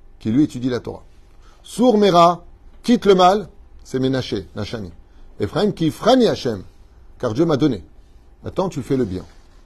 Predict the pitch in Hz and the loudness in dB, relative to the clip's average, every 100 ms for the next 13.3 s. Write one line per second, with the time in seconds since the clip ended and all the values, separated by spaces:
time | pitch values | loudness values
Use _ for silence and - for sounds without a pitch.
0 | - - - - - - - - 107 110 | -20 -20 -20 -20 -20 -20 -20 -12 -8 -4
1 | - 202 190 - 110 - 160 151 139 131 | 2 2 2 -4 -8 -4 -2 0 0 -2
2 | - 120 - - - - - - 170 135 | -4 -6 -6 -20 -20 -20 -8 -2 0 0
3 | - 156 190 - - 101 110 120 - - | 0 -2 -2 -8 -6 -4 -2 -4 -6 -20
4 | - 107 98 127 170 123 110 135 101 95 | -16 -8 -2 0 0 0 -2 -2 -2 -8
5 | 92 107 - - - 110 151 170 175 180 | -10 -16 -20 -16 -8 -4 -4 -2 0 0
6 | 190 170 - - - - 123 147 165 - | 0 -4 -12 -20 -20 -12 -2 0 -2 -6
7 | - - - - - - - - 147 156 | -20 -20 -20 -20 -20 -20 -18 -2 0 0
8 | 127 113 101 139 123 101 143 151 113 101 | 0 0 2 2 2 0 0 -2 -2 -6
9 | - 143 170 151 - - - - 107 - | -2 -2 -2 -6 -20 -16 -16 -12 -12 -10
10 | 90 - - - 107 175 196 151 190 165 | -14 -16 -20 -6 0 2 2 0 0 0
11 | 143 117 - - 151 180 170 196 190 - | 0 -4 -6 -4 -2 -2 -4 -6 -6 -8
12 | 139 - 190 208 139 131 175 - 123 151 | -12 -8 -4 -2 -2 -2 -2 -2 -4 -2
13 | 135 98 95 | -2 -4 -8